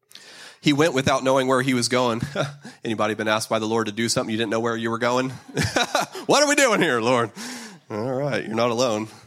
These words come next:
And even when he reached the land that God promised him, he lived there by faith,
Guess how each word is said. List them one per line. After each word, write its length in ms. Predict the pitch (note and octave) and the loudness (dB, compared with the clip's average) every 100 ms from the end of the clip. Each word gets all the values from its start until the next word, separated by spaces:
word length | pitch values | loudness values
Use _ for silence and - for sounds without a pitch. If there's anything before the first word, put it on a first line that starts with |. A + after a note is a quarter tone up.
| _ - - - _ _ _ _ - - - - | _ -20 -20 -20 _ _ _ _ -20 -20 -20 -4
And 120 | B2 D#3+ | 2 2
even 220 | G#3 F3+ | 4 4
when 140 | F3+ | 4
he 140 | E3+ D3 | 2 2
reached 360 | E3+ F#3 - | 2 0 0
the 80 | C#3+ | 0
land 280 | B2+ B2+ B2 | 2 2 0
that 60 | |
God 260 | A2 A#2+ A#2+ | 0 0 2
promised 360 | D3+ D#3 B2 A#2 | 2 2 2 0
him, 160 | A2+ | -2
he 120 | B2+ | -2
lived 240 | B2+ D3 C#3 | 0 0 2
there 120 | A#2 | 0
by 180 | A#2+ A#2 | 0 -2
faith, 580 | - C#3 A#2+ G#2 - | -2 -2 -2 -4 -8